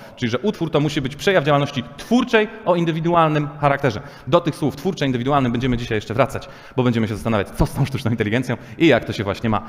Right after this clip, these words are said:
Zarówno w kontekście rzeczy włożonych w tę magiczną czarną dziurę, w ten bęben sztucznej inteligencji, jak i oczywiście wyplutych. Pięć scenariuszy, zaczynamy od pierwszego. Włożonych w celu wytrenowania modelu.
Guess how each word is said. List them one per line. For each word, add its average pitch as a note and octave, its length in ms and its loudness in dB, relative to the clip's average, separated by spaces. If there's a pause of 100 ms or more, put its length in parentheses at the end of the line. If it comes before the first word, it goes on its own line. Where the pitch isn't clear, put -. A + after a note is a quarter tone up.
(200)
Zarówno E3+ 440 4
w - 40 -6
kontekście B2+ 340 -2
rzeczy A2+ 180 -2
włożonych A#2 440 2
w - 20 -10
tę A2 80 -2
magiczną G2+ 380 -2
czarną G#2+ 280 0
dziurę, G2+ 200 0
w - 40 -10
ten G#2+ 140 -2
bęben A2+ 300 2
sztucznej A#2+ 260 -6
inteligencji, F3 440 -4 (180)
jak A#3 180 0
i E3+ 60 2
oczywiście B2+ 340 -4
wyplutych. A2 420 -8 (540)
Pięć G3 160 0
scenariuszy, D#3+ 500 0 (120)
zaczynamy A#2+ 360 2
od G#2 80 -2
pierwszego. A#2+ 320 -4 (320)
Włożonych G3+ 560 4
w - 40 -18
celu F#3+ 200 0
wytrenowania E3+ 460 0
modelu. C#3 220 4